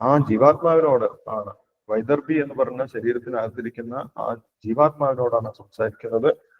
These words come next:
അതാണ് പറഞ്ഞത്, നീ വിദർഭന്റെ പുത്രിയൊന്നുമല്ല,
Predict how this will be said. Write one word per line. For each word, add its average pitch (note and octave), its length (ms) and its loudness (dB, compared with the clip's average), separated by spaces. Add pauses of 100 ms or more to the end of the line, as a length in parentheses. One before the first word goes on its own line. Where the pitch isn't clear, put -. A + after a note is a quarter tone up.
(140)
അതാണ് E3 260 8
പറഞ്ഞത്, C3+ 420 8 (180)
നീ B2+ 60 -2
വിദർഭന്റെ B2 680 -4
പുത്രിയൊന്നുമല്ല, A#2 800 -8